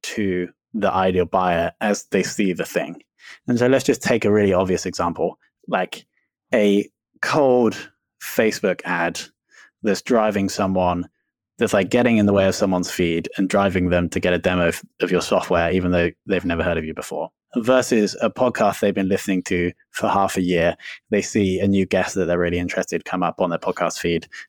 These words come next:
and they see that and they click on it, right? So this, I would say, is interruption. This, I would say, is, like, value add. And so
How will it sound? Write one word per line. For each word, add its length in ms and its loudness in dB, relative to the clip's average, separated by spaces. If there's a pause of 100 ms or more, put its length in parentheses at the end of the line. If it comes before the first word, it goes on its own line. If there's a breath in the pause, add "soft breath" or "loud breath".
and 100 4
they 60 2
see 180 0
that 160 -2
and 100 -8
they 80 -8
click 220 -12
on 80 -14
it, 80 -18
right? 220 -14
So 220 -2 (400 loud breath)
this, 260 0
I 80 4
would 140 2
say, 180 0
is 80 -2
interruption. 600 -4 (200 soft breath)
This, 220 0
I 80 4
would 140 0
say, 240 0
is, 140 -2
like, 160 0
value 300 -2
add. 260 -4 (340)
And 200 0
so 300 4